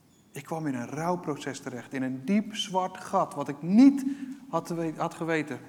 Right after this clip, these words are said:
van tevoren. Dat me dit zou overkomen. En te midden van dat rouwproces, waarin hij omschrijft dat hij onrustig wordt en dat hij angstig is en dat hij 's nachts nachtmerries heeft,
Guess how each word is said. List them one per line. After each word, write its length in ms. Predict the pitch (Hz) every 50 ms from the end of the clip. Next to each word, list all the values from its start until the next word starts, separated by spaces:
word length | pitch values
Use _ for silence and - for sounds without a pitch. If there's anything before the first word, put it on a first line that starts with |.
| - -
van 120 | - - 139
tevoren. 440 | 131 139 - 143 135 127 123 120 113 - - - - - _ _ _ _ - _ _ _ _ _ _ _ _ _ _ _ _ _ _ _ _ - - _ -
Dat 120 | - 143
me 120 | 131 135 127
dit 180 | 147 165 165
zou 140 | - 165 147
overkomen. 500 | 151 143 147 139 - 143 139 135 127 127 - - - - - - - - - - - - - - _ _ - - - - - - - - - - - - - - - - - - - - - - - - - - - - - - _ _ _ - - - -
En 160 | - 139 139
te 120 | 139 - 135
midden 360 | 139 147 190 226 233 247 233
van 180 | - 202 185
dat 160 | 175 165 139 -
rouwproces, 960 | 135 139 143 160 180 180 - 190 175 180 - 185 202 214 - - - - - -
waarin 200 | 147 151 156 151
hij 120 | 147 147
omschrijft 680 | 151 139 139 139 - - 160 156 170 208 226 226 - - - - - -
dat 140 | 147 147
hij 80 | - 170
onrustig 460 | - 151 147 147 180 180 180 - 202
wordt 300 | - 180 185 202 220 214
en 60 | 185
dat 120 | 147 139 139
hij 100 | 156 -
angstig 440 | - 165 185 190 - - 190 - -
is 140 | 220 214
en 60 | 196 151
dat 100 | 139 135
hij 100 | 139 135
's 120 | - -
nachts 280 | 175 175 196 190 - -
nachtmerries 560 | 180 156 175 170 190 180 180 180 185 175 180
heeft, 420 | 175 170 175 202 202 - - -